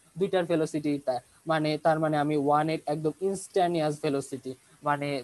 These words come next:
যখন, আহ, তাৎক্ষণিক ভেলোসিটি এক নম্বরে যা velocity ছিল সেই তাৎক্ষণিক ভেলোসিটিটা আমরা পেয়ে যাচ্ছি, তাই না? বলো একটু।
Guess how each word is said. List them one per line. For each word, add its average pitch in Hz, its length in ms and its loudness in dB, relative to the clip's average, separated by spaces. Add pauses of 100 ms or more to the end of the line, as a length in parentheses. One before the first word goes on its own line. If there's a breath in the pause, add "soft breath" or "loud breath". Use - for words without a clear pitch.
(100)
যখন, 175 560 0
আহ, 139 240 0
তাৎক্ষণিক 180 480 0
ভেলোসিটি 127 520 -4 (320)
এক 147 120 -6
নম্বরে 156 320 2 (120)
যা 156 140 8
velocity 185 440 0
ছিল 220 180 -6
সেই 196 160 0
তাৎক্ষণিক 160 520 -2
ভেলোসিটিটা 135 480 -4
আমরা 131 160 -2
পেয়ে 135 240 0
যাচ্ছি, - 420 -10
তাই 170 120 2
না? 127 180 0 (1040)
বলো 143 200 0
একটু। 190 220 -2